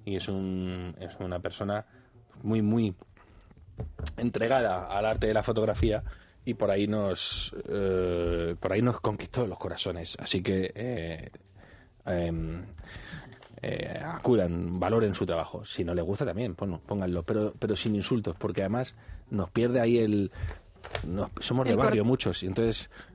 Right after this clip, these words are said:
Speaker 1: saltamos enseguida y nos crecemos entre los insultos y,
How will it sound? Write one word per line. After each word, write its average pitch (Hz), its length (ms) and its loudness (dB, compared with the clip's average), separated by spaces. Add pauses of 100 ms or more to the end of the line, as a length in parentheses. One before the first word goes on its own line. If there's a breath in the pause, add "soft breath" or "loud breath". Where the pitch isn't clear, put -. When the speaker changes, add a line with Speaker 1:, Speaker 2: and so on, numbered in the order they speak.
(160)
Speaker 1:
saltamos 101 680 4
enseguida 101 640 0
y 95 640 -2
nos 95 140 -6
crecemos 120 360 -2
entre 135 180 0
los 120 100 -4
insultos 123 380 -2
y, 113 220 -2